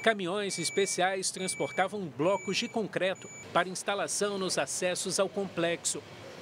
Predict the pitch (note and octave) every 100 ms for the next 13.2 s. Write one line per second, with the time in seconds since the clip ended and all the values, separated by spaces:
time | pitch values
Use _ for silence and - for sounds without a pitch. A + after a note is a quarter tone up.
0 | - C4 B3 A#3 - A3 - - G#3+ G3+
1 | F#3+ F3+ G3 F3+ D3+ A3 A#3+ - G#3+ E3+
2 | - F#3+ G3 E3+ - G3 - D#3 C3 F#3+
3 | G3 F#3+ - C3+ E3+ F#3 F#3 - G3+ G3
4 | D3 A#2+ G3 G3+ - D3 A#3 F3 D#3 F3
5 | - - - E3 - E3 E3 F3+ - D3+
6 | E3 F#3 F3 F3 - - E3+ F3+ - F3
7 | - F3 - F3+ - F#3 F3+ F#3+ F3+ -
8 | D#3+ D3+ - - - - - - - -
9 | - - - - - - - - A3 F#3
10 | - A3 G#3 G3+ F3 C#3 G3+ G#3 F#3+ F3
11 | D3 C3 F#3+ F#3 G3 D#3+ G#3 F#3+ C3+ F#3
12 | F#3+ - G3+ - F#3+ F#3+ F3+ F#3+ G#3 F#3
13 | F3